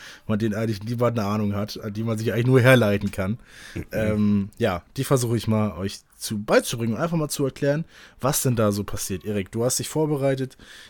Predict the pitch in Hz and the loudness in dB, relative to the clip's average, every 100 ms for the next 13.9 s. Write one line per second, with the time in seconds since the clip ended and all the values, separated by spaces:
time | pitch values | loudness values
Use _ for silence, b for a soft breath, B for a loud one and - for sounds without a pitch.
0 | B 120 - - - - - _ _ - | B -4 -4 -12 -16 -20 -20 _ _ -20
1 | - - _ _ 120 107 104 107 98 107 | -20 -20 _ _ -10 -8 -6 -4 -4 -2
2 | 117 - 107 101 107 104 110 120 113 113 | -4 -2 -2 -2 -2 -2 -2 -2 -2 -2
3 | 123 127 - 107 101 - 98 98 - 95 | -4 -6 -6 -2 -2 -4 -6 -6 -6 -6
4 | 90 - 90 87 - B B B - 110 | -6 -8 -10 -10 -12 B B B -6 0
5 | 117 107 104 117 - - - 117 113 139 | 4 6 6 4 0 -8 0 2 4 4
6 | 135 113 - - 117 117 - 120 - 123 | 4 2 0 0 0 0 0 0 2 2
7 | 120 123 113 110 104 104 104 - - 101 | 2 0 -2 0 0 0 0 -6 -6 -6
8 | 98 101 - - 120 113 117 104 117 113 | -4 -8 -6 -2 0 0 -2 -2 -2 -4
9 | - - 110 110 107 104 113 98 104 101 | -8 -8 -4 -2 -2 -4 -6 -6 -6 -4
10 | 101 110 - - - - 107 104 - 98 | -4 -4 -4 -16 -10 -2 -2 -2 -8 -8
11 | 98 b b b b b - 120 135 139 | -10 b b b b b 2 4 4 0
12 | 123 - 85 131 135 - 139 147 135 127 | -4 -12 -4 0 0 0 0 0 -2 -2
13 | 113 117 156 - - - 135 - | -2 0 -2 -4 -12 -8 -6 -6